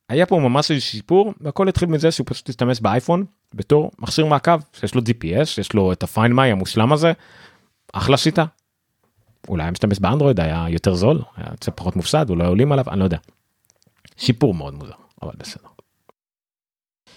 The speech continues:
הבונוס האחרון הוא המלצה עתידית על אפליקציה שעוד לא יצאה. למה אני, אה, טורח להמליץ עליה? בגלל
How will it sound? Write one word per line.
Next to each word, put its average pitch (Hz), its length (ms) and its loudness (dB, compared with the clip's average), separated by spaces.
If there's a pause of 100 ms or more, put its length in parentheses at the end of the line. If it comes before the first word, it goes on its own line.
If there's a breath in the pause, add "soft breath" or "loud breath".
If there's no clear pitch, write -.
(220 soft breath)
הבונוס 196 300 2
האחרון 165 360 4
הוא 151 60 4
המלצה 135 440 0
עתידית 135 400 0
על 113 120 0
אפליקציה 127 420 -2
שעוד 139 340 -4
לא 120 80 4
יצאה. 90 260 -6 (280)
למה 123 200 2
אני, 110 380 2
אה, 98 60 0
טורח 107 360 0
להמליץ 110 320 -2
עליה? 165 200 2
בגלל 113 460 0